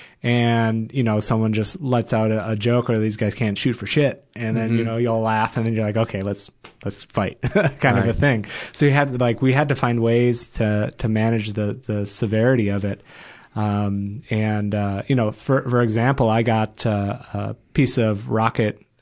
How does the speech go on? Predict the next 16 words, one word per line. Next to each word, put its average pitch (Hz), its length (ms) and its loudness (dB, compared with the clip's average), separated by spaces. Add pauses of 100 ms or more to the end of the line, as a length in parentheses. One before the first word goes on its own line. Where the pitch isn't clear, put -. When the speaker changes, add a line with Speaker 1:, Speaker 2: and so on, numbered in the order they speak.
(160)
Speaker 1:
uh, 104 260 -2
shrapnel 107 680 0 (100)
in 117 100 0
my 101 120 0
head. 107 380 0 (120)
It 107 260 -4 (220)
ricocheted 123 460 2
off 110 180 0
my 107 100 0
helmet, 107 320 0
shattered 113 360 0
the 104 100 -2
side 107 220 -2
of 98 60 0
my 98 120 -2
helmet. 120 380 0